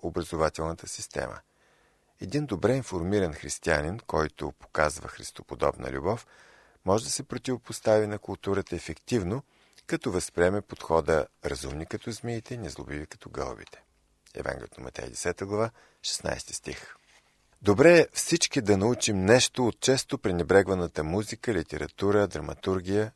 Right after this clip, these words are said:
и обичаи на другите народи. За жалост обаче,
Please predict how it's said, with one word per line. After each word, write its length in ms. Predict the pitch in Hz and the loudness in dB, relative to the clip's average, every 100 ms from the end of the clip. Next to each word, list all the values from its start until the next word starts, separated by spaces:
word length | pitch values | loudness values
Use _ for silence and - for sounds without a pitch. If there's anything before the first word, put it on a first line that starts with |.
| _ | _
и 60 | 139 | -6
обичаи 440 | 98 80 - 78 | -6 -4 -2 0
на 120 | 82 85 | -2 -4
другите 380 | 80 71 73 | -6 -6 -10
народи. 500 | - 71 - - - _ - - _ _ _ | -12 -10 -10 -10 -16 _ -20 -20 _ _ _
За 140 | - 73 | -8 0
жалост 420 | 78 110 127 - | 8 8 8 0
обаче, 520 | 123 120 - 123 123 | 4 4 6 0 0